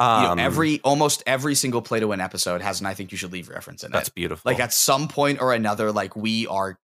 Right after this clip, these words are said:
Speaker 1: constantly referencing
Speaker 2: I,
Speaker 1: that
Speaker 2: I,
Speaker 1: show.
Speaker 2: I, I know that fact because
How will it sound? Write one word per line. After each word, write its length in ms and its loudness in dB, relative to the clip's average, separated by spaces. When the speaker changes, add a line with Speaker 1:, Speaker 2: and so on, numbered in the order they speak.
Speaker 1:
constantly 580 -4
referencing 340 -12
Speaker 2:
I, 120 4
Speaker 1:
that 120 -2
Speaker 2:
I, 100 4
Speaker 1:
show. 120 -2
Speaker 2:
I, 180 0
I 120 2
know 360 6
that 480 2
fact 500 -2
because 520 2